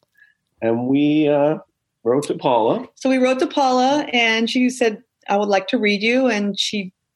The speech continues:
Speaker 2: read a writing sample we had, and she really liked it. And then we had an idea that we really wanted to pitch to her, and it was called A Very Nutty Christmas.
Speaker 1: Mm-hmm.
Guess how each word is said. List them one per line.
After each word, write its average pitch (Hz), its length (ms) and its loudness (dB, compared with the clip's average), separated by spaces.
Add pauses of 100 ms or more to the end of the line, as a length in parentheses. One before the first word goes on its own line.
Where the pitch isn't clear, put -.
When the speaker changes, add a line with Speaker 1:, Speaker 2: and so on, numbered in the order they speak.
Speaker 2:
read 196 200 2
a 190 60 0
writing 185 260 0
sample 185 320 -4
we 185 120 2
had, 175 360 0
and 165 240 -2
she - 140 -6
really 170 180 0
liked 170 340 0
it. 226 220 -2 (520)
And 233 280 0
then 294 220 2
we 311 120 0
had 294 240 0
an 269 120 2
idea 240 760 0 (180)
that 202 220 -2
we 220 340 -2
really 196 380 0
wanted 180 260 0
to 185 60 0
pitch 254 300 -2
to 202 100 2
her, 170 220 4
and 165 120 0
it - 40 -4
was 165 120 -6
called 175 440 0
A 165 60 -2
Very 170 340 2
Nutty 156 360 0
Christmas. 156 460 -2
Speaker 1:
Mm-hmm. 110 320 -2